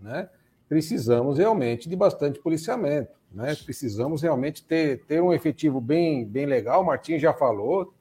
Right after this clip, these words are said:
temos um, um acréscimo muito grande de, de, na população da, da Baixada Santista, triplica, quadriplica, né? Então, precisamos de um efetivo maior. A polícia, ela tem deixado a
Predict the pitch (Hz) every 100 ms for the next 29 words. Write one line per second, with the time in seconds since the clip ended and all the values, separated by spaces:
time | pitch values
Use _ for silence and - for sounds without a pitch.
0 | - 165 180 151 170 143 127 143 147 -
1 | 139 175 175 151 139 190 202 165 123 165
2 | 220 156 117 110 131 120 - _ _ _
3 | _ _ _ 110 123 117 110 107 101 101
4 | 117 147 160 160 160 151 123 - 160 156
5 | 131 120 131 127 - 139 123 - 104 -
6 | 185 190 127 - 123 - 120 214 - 110
7 | - 147 196 165 131 - 131 226 - -
8 | 95 143 202 _ _ - - 110 104 -
9 | 147 143 160 151 180 185 180 180 175 180
10 | 214 220 147 131 - - _ _ - 165
11 | - 151 196 214 247 233 226 196 160 117
12 | - 143 127 131 123 110 104 120 120 107
13 | 98 95 90 85 -